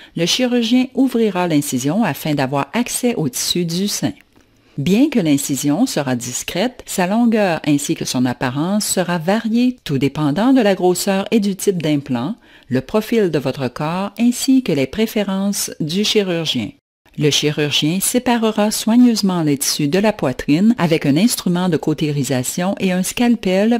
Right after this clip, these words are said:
pour atteindre la région du sein qui recevra l'implant mammaire.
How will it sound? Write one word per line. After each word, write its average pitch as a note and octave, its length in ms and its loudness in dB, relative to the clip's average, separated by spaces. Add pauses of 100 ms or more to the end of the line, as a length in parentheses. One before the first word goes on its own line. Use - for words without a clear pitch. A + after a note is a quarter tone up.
pour D#3+ 200 -2
atteindre A#3 500 2
la C#3 140 0
région D3 360 0
du E3 160 -2
sein D#3 460 0
qui C3+ 140 2
recevra A3+ 500 0
l'implant A3 340 0
mammaire. C#3 540 -2